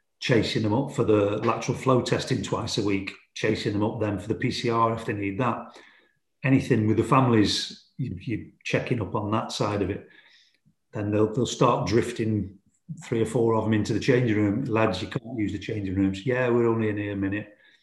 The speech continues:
And you're chasing them out from there. Your treatments, you've got to wear your P P E, you've got a fifteen minute treatment window.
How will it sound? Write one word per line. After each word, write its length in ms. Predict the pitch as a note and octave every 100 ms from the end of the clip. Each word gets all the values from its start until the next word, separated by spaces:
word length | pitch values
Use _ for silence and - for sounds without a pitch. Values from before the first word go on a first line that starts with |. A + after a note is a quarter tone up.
| _ _ -
And 100 | F#2
you're 120 | F#2
chasing 420 | - G2+ G2 -
them 120 | G2+ G#2+
out 160 | G#2+
from 160 | - G2+
there. 440 | G#2+ A2 F2+ - _ - _ _ -
Your 100 | -
treatments, 680 | - A2+ A#2+ A#2+ - - -
you've 160 | G#2+
got 120 | - G#2
to 80 |
wear 240 | G#2 G#2 G2+
your 120 | G2
P 160 | A2+ G2
P 120 | A2
E, 220 | G2+ G#2+
you've 300 | A2 G#2+ F#2+
got 140 | A#2+
a 40 | A2
fifteen 500 | - A#2+ - G#2+ G#2
minute 360 | G#2+ A2 - - _ _ _ _ _ -
treatment 400 | B2 - A2 A2
window. 540 | G#2+ G#2 G#2+ G2 -